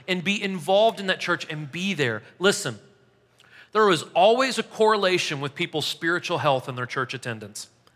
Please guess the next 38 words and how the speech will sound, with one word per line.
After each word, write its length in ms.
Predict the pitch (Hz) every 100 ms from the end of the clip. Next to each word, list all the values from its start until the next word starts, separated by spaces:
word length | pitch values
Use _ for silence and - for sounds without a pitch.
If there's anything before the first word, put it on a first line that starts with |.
| - -
I'm 100 | 175
not 140 | 202 220
saying 220 | 254 233
just 160 | 220 233
because 240 | 233 190
you 60 | 214
go 100 | 214
to 80 |
church, 300 | 202 226 208
you're 60 | 165
spiritually 440 | - 214 - 175
healthy, 400 | 175 196 - 113 - - -
but 100 | 175
if 80 | 170
you're 100 | 170
spiritually 460 | - 233 - 185 180
unhealthy, 560 | 214 202 165 139 147 127
coming 300 | - 190 226
to 60 | 226
church, 500 | - 160 143 139 - - -
worshiping 640 | 139 180 190 180 202 202
corporately 520 | - 180 170 170 165
with 140 | 147 151
other 200 | 165 170
believers, 500 | 160 147 139 139 -
hearing 360 | - 180 190
the 40 | 185
word 220 | 165 165
of 120 | 135
God, 320 | 143 139 131 120 - - _ _
it's 140 | 131
good 180 | - 131
for 140 | -
you. 200 | 110 98 - -
It's 120 | -
good 200 | 151 139
for 140 | 131
you, 180 | 107